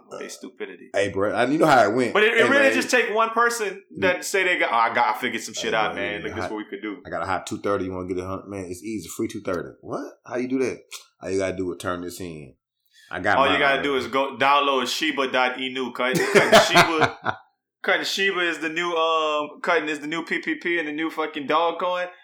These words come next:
Speaker 1: Cutting.
Speaker 2: God dang.
Speaker 1: I don't respect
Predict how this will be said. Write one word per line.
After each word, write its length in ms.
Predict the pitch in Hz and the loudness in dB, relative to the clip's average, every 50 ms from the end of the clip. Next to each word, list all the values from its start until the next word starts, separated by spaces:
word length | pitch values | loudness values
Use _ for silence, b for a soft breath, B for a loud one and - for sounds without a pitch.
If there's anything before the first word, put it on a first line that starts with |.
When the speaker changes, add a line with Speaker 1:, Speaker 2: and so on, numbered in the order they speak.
| B _ | B _
Speaker 1:
Cutting. 340 | - 233 214 165 131 110 - - _ _ _ _ _ _ _ - | 0 2 2 2 0 -2 -8 -14 _ _ _ _ _ _ _ -16
Speaker 2:
God 280 | - - - - - - - _ _ _ _ | -14 -12 -12 -12 -14 -18 -20 _ _ _ _
dang. 180 | - 175 139 - | -18 -16 -2 2
Speaker 1:
I 460 | 156 160 175 190 196 196 214 214 214 - - - _ _ _ _ _ _ 120 | 4 6 6 6 6 6 4 2 0 -4 -10 -18 _ _ _ _ _ _ -4
don't 420 | 117 165 165 165 165 165 170 - - - _ _ _ _ _ - | 2 4 4 4 4 2 0 -4 -10 -14 _ _ _ _ _ -4
respect 760 | 123 131 131 131 - - 165 160 147 139 139 - - - | -4 -2 -2 -4 -4 -2 0 2 2 2 0 -4 -12 -16